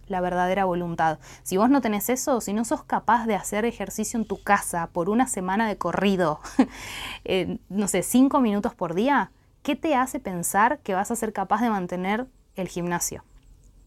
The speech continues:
una vez por semana? <laughs> Aunque sea. No, no, no tiene sentido. Entonces empezá a poner más lógica en los procesos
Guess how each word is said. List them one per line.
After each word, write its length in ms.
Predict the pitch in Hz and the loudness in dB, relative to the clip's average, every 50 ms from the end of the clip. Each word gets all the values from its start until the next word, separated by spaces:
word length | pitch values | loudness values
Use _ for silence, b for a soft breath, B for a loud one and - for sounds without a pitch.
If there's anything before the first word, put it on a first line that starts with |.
| - - - - - - - - | -20 -20 -20 -20 -20 -16 -4 2
una 220 | 208 214 220 196 | 4 4 6 4
vez 100 | 190 160 | 2 2
por 160 | - 190 185 - | 0 -4 -6 -6
semana? 440 | - 156 165 175 160 151 139 - _ _ - - - _ _ _ - _ _ _ | -6 -6 -4 -4 -4 -4 -6 -8 _ _ -20 -20 -20 _ _ _ -20 _ _ _
<laughs> 920 | - 214 - - 302 - - - - - - _ _ - - - - - | -10 -6 0 0 0 0 0 -6 -20 -20 -20 _ _ -20 -20 -20 -10 -4
Aunque 280 | - 220 202 185 196 170 | -2 0 0 0 0 0
sea. 340 | - 180 175 165 147 156 - B B B B B B B B B B - | 2 2 2 4 2 0 -4 B B B B B B B B B B -2
No, 300 | 208 240 269 247 185 180 | 2 4 4 4 4 2
no, 160 | 196 220 220 | 2 2 4
no 180 | 226 240 240 240 | 4 4 4 4
tiene 240 | 240 277 262 269 254 | 4 4 4 4 2
sentido. 680 | - - 185 185 170 - 202 208 220 196 180 165 165 | 0 -2 -4 -6 -4 -4 -2 0 2 2 2 0 -2
Entonces 320 | 170 180 208 226 247 214 | -2 -2 0 0 0 0
empezá 500 | 220 196 190 - 185 170 - - 226 226 | -2 -2 -4 -6 -8 -6 -2 2 4 4
a 80 | 233 - | 2 2
poner 400 | - 180 175 180 185 185 202 - - _ - - - | 0 -2 -2 0 0 0 -2 -4 -8 _ -20 -12 -6
más 240 | 185 185 185 165 170 | -2 -2 -2 0 2
lógica 680 | 202 202 208 - - - 185 - - 185 185 190 208 - B B B B B B B B B - | 2 2 2 0 -2 -8 -6 -4 2 4 4 4 4 0 B B B B B B B B B -4
en 160 | - 202 196 | -2 0 0
los 160 | 190 180 - | 0 -2 -4
procesos 880 | - 190 180 170 - - 208 208 208 - 190 185 196 220 240 - - | -4 -4 -4 -4 -2 0 0 0 0 2 2 2 2 0 0 -4 -8